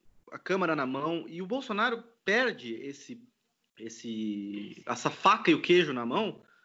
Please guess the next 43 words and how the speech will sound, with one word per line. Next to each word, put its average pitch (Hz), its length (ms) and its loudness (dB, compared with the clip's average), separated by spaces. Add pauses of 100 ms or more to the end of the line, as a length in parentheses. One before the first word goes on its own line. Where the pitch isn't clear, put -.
(200)
que - 100 -8
ele 113 80 -6
tem, 165 320 2
né, 175 200 0
de, 120 280 -2
de, 113 160 -6
de 113 280 -14
fazer 135 220 2
o 190 40 6
que 185 100 -2
ele 151 80 2
quer 202 160 4
com - 60 -10
o - 20 -12
Brasil, 147 420 -2 (540)
justamente 214 440 2
porque 214 140 -6
ele 254 60 -4
faz 170 180 0
absurdos, 156 460 -4
né? 117 240 -12
Fala 135 240 2
absurdos, 185 640 -4
e 156 160 0
aí 151 140 2
ninguém 190 320 0
quer 190 120 2
mais 156 200 0
vincular 147 340 -4
a - 20 -4
imagem 120 380 -6
dele, 104 260 -6 (240)
né, 117 300 -8
com, 104 380 -6 (260)
com, 110 400 -6 (100)
com - 140 -6
esse 113 180 -4
presidente 113 540 2
que - 80 -16
fala 107 180 4
besteira, 98 520 0
né? 98 160 -4 (840)
Então, 117 520 -2